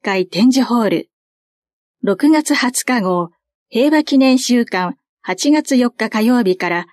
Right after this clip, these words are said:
八月八日土曜日にてお伝えした、平和の語り部事業、戦争体験講話の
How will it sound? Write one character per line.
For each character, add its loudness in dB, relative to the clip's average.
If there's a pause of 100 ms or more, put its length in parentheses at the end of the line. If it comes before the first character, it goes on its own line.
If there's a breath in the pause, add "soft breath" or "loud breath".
(200 soft breath)
八 -2
月 2
八 2
日 -2
土 0
曜 2
日 0
に 0
て -4
お 0
伝 -4
え -2
し -6
た、 -4 (460)
平 2
和 4
の 4
語 -2
り 2
部 0
事 -2
業、 -2 (480)
戦 0
争 2
体 0
験 2
講 0
話 0
の -4